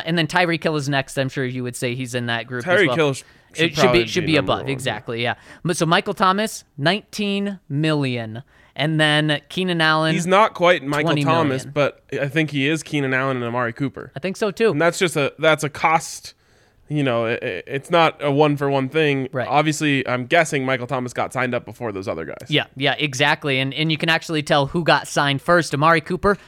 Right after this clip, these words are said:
Speaker 1: twenty million dollars per year. Keenan Allen, twenty million, twenty-five thousand dollars
Speaker 2: Mm-hmm.
Speaker 1: a year. So Cortland Sutton, if you're saying he's in that group, which I guarantee you his agency
Speaker 2: Well, let
Speaker 1: is
Speaker 2: me just ask you
Speaker 1: saying
Speaker 2: this. Who would you rather have?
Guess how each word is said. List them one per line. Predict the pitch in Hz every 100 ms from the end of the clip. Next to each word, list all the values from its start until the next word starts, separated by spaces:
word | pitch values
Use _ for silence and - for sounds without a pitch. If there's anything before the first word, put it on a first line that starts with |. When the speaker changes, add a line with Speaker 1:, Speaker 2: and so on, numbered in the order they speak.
| - -
Speaker 1:
twenty | 175 165
million | 160 151 143
dollars | 139 131 127 -
per | -
year. | 123 113 -
Keenan | 175 175 165
Allen, | 165 185 202 _ - _ _ -
twenty | - 175 185
million, | 180 165 165 165 165 170
twenty-five | - 165 156 156 147 147
thousand | 160 139 139 135 135
dollars | 127 123 131
Speaker 2:
Mm-hmm. | 131
Speaker 1:
a |
year. | 135 131 131 - -
So | - 180
Cortland | 151 226 233 226
Sutton, | 277 320 240 185 175 - -
if | 165 165
you're | 196
saying | 202 220 208
he's | 214 190
in | 214
that | 214 160
group, | 185 202
which | 165 147
I | 143
guarantee | 127 165 190 185 -
you | 202 180
his | - 254 196
agency | 190 160 139 143 - 143 120 - -
Speaker 2:
Well, | 220
let |
Speaker 1:
is | 240
Speaker 2:
me | 233
just | 233
ask | 214 -
you |
Speaker 1:
saying | 240
Speaker 2:
this. | 180
Who | - 165
would | 160
you | 170
rather | 175
have? | 180 107